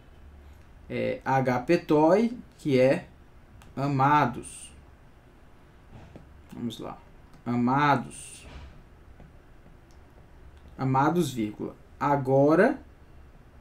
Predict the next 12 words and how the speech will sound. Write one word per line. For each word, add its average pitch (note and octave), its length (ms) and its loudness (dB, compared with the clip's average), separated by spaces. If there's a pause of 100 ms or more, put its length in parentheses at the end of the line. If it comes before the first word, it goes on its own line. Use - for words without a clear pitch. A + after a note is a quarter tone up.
(800)
vou C3+ 120 -2
traduzir C#3+ 380 0
literalmente. E3 800 4
Então, C3 180 0
nun, D#3+ 720 4
agora, C3+ 720 4 (380)
tekna G3 480 6
theu F#3+ 520 4
esmen. C#3 680 2 (260)
Filhos F3 1000 -2 (1600)
de C#3+ 160 -4
Deus C3 760 0